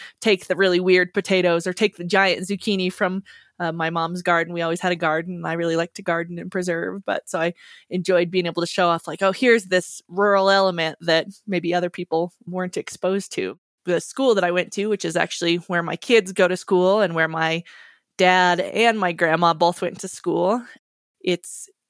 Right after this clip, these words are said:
pretty much just this consolidated rural school that's in the corner of a couple, a couple potato <laughs> fields.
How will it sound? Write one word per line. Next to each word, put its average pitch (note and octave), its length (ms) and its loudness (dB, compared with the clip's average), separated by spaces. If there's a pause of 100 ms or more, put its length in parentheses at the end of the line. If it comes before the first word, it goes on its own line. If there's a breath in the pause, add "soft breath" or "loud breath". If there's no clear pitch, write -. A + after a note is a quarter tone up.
(400)
pretty A3 260 2
much G3+ 280 0
just F#3 200 -4
this F3 160 -4
consolidated F3+ 800 0
rural F#3 240 0
school F#3 400 0
that's F3 220 -4
in F3+ 120 -4
the F3 80 -4
corner F3+ 380 -2
of E3+ 120 0
a F3 60 -8
couple, F#3 540 0 (560)
a F3 80 -6
couple G3 280 -4
potato A#3 420 4
<laughs> - 20 0
fields. G3+ 480 2